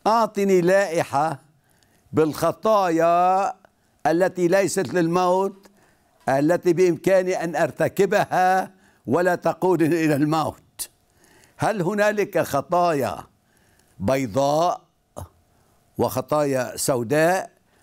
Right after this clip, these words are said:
أو ماذا يعني هنا الرسول يوحنا في هذه الكلمات؟" الكتاب المقدس يقول لنا بكل وضوح في إشعياء النبي،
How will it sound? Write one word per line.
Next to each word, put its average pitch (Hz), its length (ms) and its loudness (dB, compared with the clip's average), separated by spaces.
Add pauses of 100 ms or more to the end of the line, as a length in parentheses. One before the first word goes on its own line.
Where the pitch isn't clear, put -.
(140)
أو 190 140 2
ماذا 233 280 0
يعني 214 400 0
هنا 180 800 0 (1120)
الرسول 175 640 2
يوحنا 151 840 0
في 160 240 2
هذه 151 300 2
الكلمات؟" 143 680 -2 (1300)
الكتاب 156 440 0
المقدس 160 600 -2
يقول 160 320 0
لنا 170 200 0
بكل 151 400 0
وضوح 156 460 2
في 143 540 0
إشعياء 143 640 2
النبي، 185 680 2